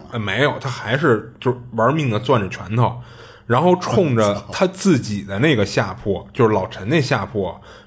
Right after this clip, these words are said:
Speaker 2: 住的是那个，睡的是那胖子，就冲着那胖子就特别凶狠的说：“我要杀了你！我要杀了你。”
Speaker 1: 嗯。
Speaker 2: 然后当时就哥几个就懵逼了，就是他们谁都没说话。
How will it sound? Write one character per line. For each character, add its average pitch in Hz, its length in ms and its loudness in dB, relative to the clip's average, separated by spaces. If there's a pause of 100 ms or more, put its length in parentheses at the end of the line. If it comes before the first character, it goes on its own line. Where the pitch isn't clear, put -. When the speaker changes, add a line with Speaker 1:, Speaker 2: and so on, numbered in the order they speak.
Speaker 2:
住 143 220 4
的 107 100 4
是 117 120 -2
那 110 120 2
个， 95 220 -4
睡 143 220 2
的 107 40 0
是 120 80 0
那 127 140 2
胖 127 340 -2
子， 80 60 -12 (420)
就 - 140 -2
冲 147 220 2
着 143 80 2
那 139 40 -6
胖 131 240 0
子 98 80 -4
就 101 100 -6
特 127 360 2
别 107 140 -2
凶 110 240 -2
狠 101 100 -4
的 85 120 -14
说 95 220 -6 (340)
：“我 101 120 -2
要 98 100 -2
杀 123 240 0
了 104 80 -4
你！ - 100 -10 (340)
我 101 100 -8
要 101 80 -4
杀 127 220 -2
了 110 100 0
你。” 87 100 -10 (540)
Speaker 1:
嗯。 113 60 -12 (240)
Speaker 2:
然 131 120 4
后 175 60 0
当 214 180 2
时 180 160 4
就 214 140 2
哥 214 180 4
几 170 120 2
个 95 80 -4
就 120 100 0
懵 170 220 4
逼 208 180 4
了， 120 300 2 (100)
就 127 140 0
是 120 40 2
他 180 60 4
们 190 80 6
谁 135 180 2
都 190 120 6
没 185 160 6
说 190 180 4
话。 175 340 0